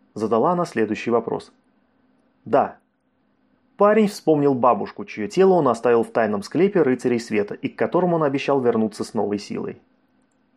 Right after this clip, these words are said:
«И последний вопрос». Эльфийка вздохнула. «Почему ты считаешь, что я не выдам твои секреты?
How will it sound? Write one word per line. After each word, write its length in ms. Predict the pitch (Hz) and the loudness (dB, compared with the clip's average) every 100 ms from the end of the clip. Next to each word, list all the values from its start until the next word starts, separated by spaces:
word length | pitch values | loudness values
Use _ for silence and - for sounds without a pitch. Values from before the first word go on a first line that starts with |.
| _ | _
«И 100 | 165 | -2
последний 540 | 170 170 196 175 101 | 0 0 0 0 0
вопрос». 480 | 101 - - - - _ _ _ _ _ _ | -2 -4 -8 -8 -12 _ _ _ _ _ _
Эльфийка 400 | 113 98 123 139 | -6 -2 -2 -2
вздохнула. 560 | 120 123 - 104 92 - _ _ _ _ _ _ _ _ - | 0 -2 0 -4 -4 -8 _ _ _ _ _ _ _ _ -4
«Почему 340 | 190 220 208 | 0 4 4
ты 100 | 151 | 4
считаешь, 500 | 117 - 120 175 196 | 0 -2 0 2 2
что 180 | 196 - | 0 0
я 120 | 143 175 | 2 4
не 120 | 180 | 2
выдам 320 | 139 156 185 | 4 4 2
твои 280 | 156 123 110 | 2 2 2
секреты? 580 | - 120 120 98 110 | -2 -2 -2 -2 -6